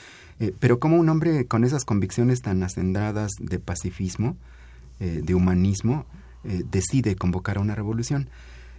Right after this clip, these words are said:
Eh, y creo que para, para entender esto, eh, hay que tratar de, de ponerse un poco en, en, en los zapatos de, de Madero. Madero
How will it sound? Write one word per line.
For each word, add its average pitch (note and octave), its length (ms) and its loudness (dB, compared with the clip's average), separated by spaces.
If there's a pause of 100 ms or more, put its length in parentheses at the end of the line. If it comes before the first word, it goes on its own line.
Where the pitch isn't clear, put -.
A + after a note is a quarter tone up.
(120)
Eh, A2+ 260 2
y C3 140 2
creo D#3+ 200 4
que G3 140 -2
para, B2+ 320 2
para A2 240 0
entender C3 440 2
esto, C#3+ 460 -2 (300)
eh, G2+ 340 -2 (220)
hay A#2+ 160 4
que C3+ 420 2 (260)
tratar A2 480 0
de, A#2 320 2
de F2 600 0 (800)
ponerse A#2+ 400 4
un A2 80 4
poco G2+ 300 -2
en, F#2 180 2
en, F2+ 240 -2
en F#2 100 2
los F#2 140 -2
zapatos F#2+ 460 -6
de, D#2 260 -4
de F2 200 -4
Madero. E2+ 360 -4 (640)
Madero B2+ 680 2